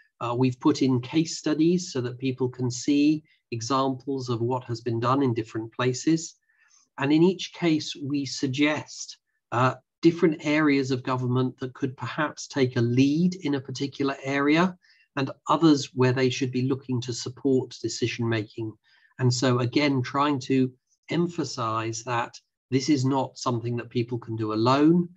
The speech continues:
Uh, this is something that needs widespread support and stakeholders working together. And of course, we've also provided things like explanations of key terms,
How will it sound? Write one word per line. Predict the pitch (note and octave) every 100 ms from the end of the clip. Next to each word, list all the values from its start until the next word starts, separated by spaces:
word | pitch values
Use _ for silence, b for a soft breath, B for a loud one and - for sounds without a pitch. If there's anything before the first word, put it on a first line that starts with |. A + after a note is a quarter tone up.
| b b -
Uh, | A3+ -
this | C3+ -
is | C3
something | - B2+ A2+ A#2+
that | A#2
needs | A#2+ B2+ B2 A#2+
widespread | B2 A#2 B2 B2+ C3 B2+ - - A2+ A2
support | - - - - D3 D3 C#3+ - _ _
and | A2+
stakeholders | A2+ - B2+ A#2 - A#2 A#2 A2+ -
working | A#2 G#2+ A#2 A2
together. | - A#2 G#2+ - - _ _ _ _ _ _ -
And | C3
of | B2
course, | C3+ C3 B2+
we've | B2+
also | C#3+ D#3 C#3+ B2+
provided | C3+ B2 A#2+ A2+ A2+ A2+
things | - B2 A#2+
like | B2 A2 -
explanations | C3 - - A#2 A#2 A2+ - A#2+ -
of | A2
key | - A#2+ A#2+
terms, | - B2+ D3 F3+ F#3+ -